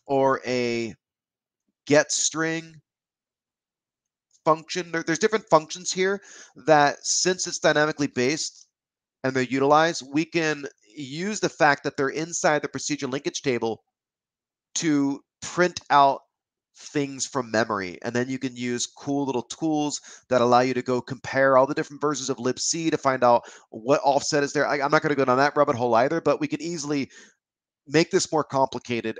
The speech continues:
and have to deal with a memory disclosure problem. I, I just don't wanna do all that at the same time. Our focus for this one is rop shellcode.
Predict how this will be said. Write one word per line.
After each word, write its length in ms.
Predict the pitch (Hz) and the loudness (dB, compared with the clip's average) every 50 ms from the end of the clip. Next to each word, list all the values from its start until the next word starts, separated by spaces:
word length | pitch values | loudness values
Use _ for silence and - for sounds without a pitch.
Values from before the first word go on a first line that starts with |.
| - | -6
and 140 | - 123 113 | -6 -6 -4
have 180 | 104 123 131 - | -2 -4 -4 -4
to 80 | 139 | -4
deal 220 | 135 - 123 123 117 | -6 -4 -2 -2 -2
with 100 | 113 - | -4 -4
a 60 | 117 | -8
memory 340 | 117 113 113 113 117 117 117 | -4 -2 -4 -4 -2 -4 -6
disclosure 640 | 107 104 - - - 113 113 110 95 104 101 92 - - | -6 -6 -8 -6 -4 -4 -4 -2 -4 -6 -8 -8 -10 -8
problem. 400 | - 117 107 98 95 101 92 85 - | -2 0 0 2 0 -2 -8 -8 -6
I, 120 | - 110 98 - - - | -6 -6 -6 -6 -10 -14
I 40 | 117 | -10
just 180 | 113 113 - | -10 -8 -6
don't 140 | - 120 101 | -6 -6 -4
wanna 140 | 107 117 110 | -6 -8 -6
do 180 | - 117 110 - | -6 -6 -4 0
all 160 | 107 113 110 | 0 0 2
that 160 | 110 95 - | 0 -2 -2
at 100 | 104 - | -4 -6
the 60 | 107 | -6
same 240 | - - 117 104 98 | -8 -8 -8 -8 -10
time. 260 | - - 131 123 104 - _ - - - - - - _ | -2 0 0 0 0 -2 _ -16 -18 -18 -18 -20 -4 _
Our 100 | 131 123 | 0 0
focus 320 | - - 135 127 - 120 | 4 2 2 2 0 -6
for 100 | - - | -4 0
this 180 | 196 247 240 - | 2 2 2 2
one 180 | 208 202 196 185 | -2 -4 -2 0
is 220 | 165 170 165 - | -2 -2 -2 -2
rop 300 | 120 127 143 135 131 - | -4 0 2 2 2 2
shellcode. 520 | - - 160 156 151 - - 120 104 98 | 0 0 0 0 0 0 -2 -4 -4 -4